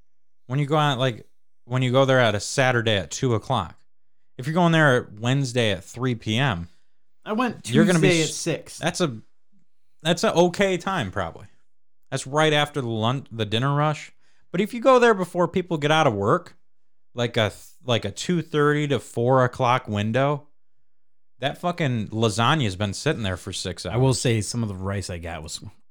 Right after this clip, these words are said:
Speaker 2: very, very crunchy.
Speaker 1: Yeah, she's been sitting there a while.
Speaker 2: <laughs>
Speaker 1: That fillet of, that
Speaker 2: Dude,
Speaker 1: fillet
Speaker 2: the
Speaker 1: of
Speaker 2: fish
Speaker 1: fi-
Speaker 2: was great.
Speaker 1: That fish bin.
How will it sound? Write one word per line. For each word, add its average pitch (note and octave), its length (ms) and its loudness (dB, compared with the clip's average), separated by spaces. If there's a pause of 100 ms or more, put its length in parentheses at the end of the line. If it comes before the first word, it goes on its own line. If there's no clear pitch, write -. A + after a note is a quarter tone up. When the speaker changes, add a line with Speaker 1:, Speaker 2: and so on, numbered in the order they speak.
(200)
Speaker 2:
very, A#2 300 -4
very F2+ 260 -8
crunchy. E2+ 520 -10 (200)
Speaker 1:
Yeah, A#2 300 -8
she's B2 220 -12
been D#3+ 160 -4
sitting E3 280 -4
there G2+ 140 -2
a F2+ 60 -4
while. E2+ 280 -6 (220)
Speaker 2:
<laughs> D#3 300 -14 (280)
Speaker 1:
That A#2 360 -4
fillet C#3 480 2
of, B2+ 240 -2
that B2 280 -2
Speaker 2:
Dude, G#3+ 220 2
Speaker 1:
fillet D#3 180 6
Speaker 2:
the D#3 60 4
Speaker 1:
of C#3 60 4
Speaker 2:
fish C#4 180 2
Speaker 1:
fi- D3+ 80 4
Speaker 2:
was C#3 100 0
great. B2 480 -6 (1500)
Speaker 1:
That G#2+ 120 -18
fish - 260 0
bin. F2 340 -2